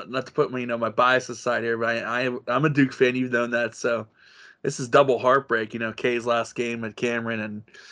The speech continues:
and, uh, and, and now, now the, the loss to North Carolina in the Final Four, and yeah, I mean, it's just sad, and, uh,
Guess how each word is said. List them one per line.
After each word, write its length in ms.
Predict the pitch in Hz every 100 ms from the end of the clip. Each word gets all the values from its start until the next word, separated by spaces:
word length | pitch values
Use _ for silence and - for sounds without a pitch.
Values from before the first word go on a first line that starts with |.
| - - -
and, 200 | 110 110
uh, 300 | 107 95 95 110 _ _ _ _ _ _ _ _ -
and, 300 | 120 110 110
and 160 | 117
now, 280 | 117 117 113
now 260 | 113 117 113
the, 80 | 104
the 240 | 113 117
loss 400 | 117 117 113 -
to 80 | 120
North 240 | 113 110
Carolina 340 | 117 110 110 110
in 60 |
the 80 | 107
Final 260 | - 110 104
Four, 380 | - 117 110
and 160 | 107 104 _ _ - - - - - - - - - - - _ -
yeah, 380 | 220 220 190 170
I 60 |
mean, 140 | 196 190
it's 100 | 196
just 180 | 180
sad, 400 | - 135 135 135 127
and, 240 | 143 143
uh, 300 | 135 131 127